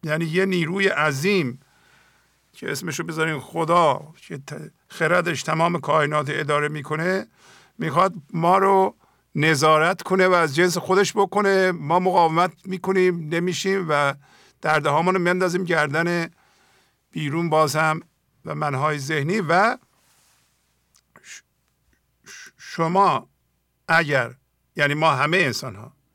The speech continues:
اگر فقط پرهیز می‌کردیم، هیچ کارم نمی‌کردیم،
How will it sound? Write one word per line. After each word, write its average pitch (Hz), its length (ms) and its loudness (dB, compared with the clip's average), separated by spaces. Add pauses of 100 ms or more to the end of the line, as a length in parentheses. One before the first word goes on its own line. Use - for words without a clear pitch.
(760)
اگر 180 340 2
فقط 156 440 0 (120)
پرهیز 156 600 -2
می‌کردیم، 143 540 -2
هیچ - 300 -4
کارم 160 300 2
نمی‌کردیم، 127 600 -6